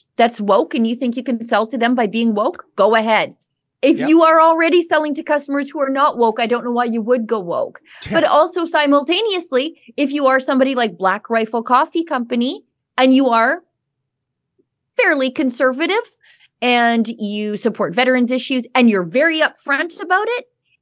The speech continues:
Speaker 1: and people support you because of that, great. But it's the bait and switch part that I hate.
Speaker 2: Yeah.
Speaker 1: That's the part that really bothers me.
Speaker 2: That's true.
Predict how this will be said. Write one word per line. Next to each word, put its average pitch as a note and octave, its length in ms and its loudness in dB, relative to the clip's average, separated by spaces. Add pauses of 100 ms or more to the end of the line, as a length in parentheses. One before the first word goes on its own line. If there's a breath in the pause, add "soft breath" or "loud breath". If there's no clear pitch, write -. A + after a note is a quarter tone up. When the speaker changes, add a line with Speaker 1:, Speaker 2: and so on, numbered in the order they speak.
Speaker 1:
and D4 180 2
people E4 280 0
support C#4 360 -4
you E4 120 -2
because C#4+ 340 -6
of F4 100 -10
that, A#4+ 220 2 (460)
great. F#4 420 0 (280)
But F4 260 0 (160)
it's F#4 260 -4
the E4 120 2
bait D4 320 -2
and B3 160 -2
switch B3+ 460 -8
part A3+ 320 -6
that F#3 100 -2
I F3 140 -2 (100)
hate. - 560 -12
Speaker 2:
Yeah. B2 300 -16
Speaker 1:
That's F4 300 -2
the A#3+ 100 -2
part F#3 260 -4
that F3 100 -4
really E3 240 -4
bothers D3+ 460 -8
me. F3 240 -20 (160)
Speaker 2:
That's A2+ 200 -20
true. G#2 300 -20